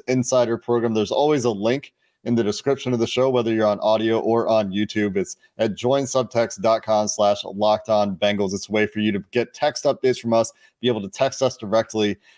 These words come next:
Every now and then we'll do exclusive mailbags over there as well via text.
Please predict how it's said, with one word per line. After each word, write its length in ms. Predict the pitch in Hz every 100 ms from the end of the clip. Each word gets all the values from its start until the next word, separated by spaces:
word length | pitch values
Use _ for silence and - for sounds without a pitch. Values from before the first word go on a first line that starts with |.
| -
Every 180 | 123 120
now 200 | 113 113
and 80 |
then 100 | 113
we'll 120 | 110 101
do 300 | 107 101 92 _ -
exclusive 560 | 113 - 135 127 107
mailbags 600 | 101 107 113 104 107 101 110
over 200 | 101 101
there 160 | 101
as 140 | 95 85
well 280 | 107 104
via 280 | 95 98 95
text. 560 | 90 - 120 127 -